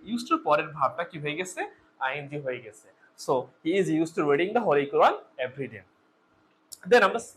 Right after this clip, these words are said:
তিন নাম্বার একটা রুল দেখি। দেখেন, get used to, used to-র পূর্বে যদি get থাকে, অবশ্যই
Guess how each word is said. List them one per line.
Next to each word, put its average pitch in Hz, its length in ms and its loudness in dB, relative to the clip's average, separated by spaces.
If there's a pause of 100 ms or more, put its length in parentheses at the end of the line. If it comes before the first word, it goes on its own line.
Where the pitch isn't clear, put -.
(320)
তিন 185 120 -2
নাম্বার 160 220 6
একটা 170 120 4
রুল 156 220 2
দেখি। 165 340 0 (320)
দেখেন, 196 400 2 (500)
get 240 200 4 (380)
used - 260 2
to, 143 80 0 (600)
used 285 160 2
to-র 339 180 2
পূর্বে 185 300 2
যদি 170 380 -2
get 277 280 4
থাকে, 147 500 -6 (240)
অবশ্যই 220 400 0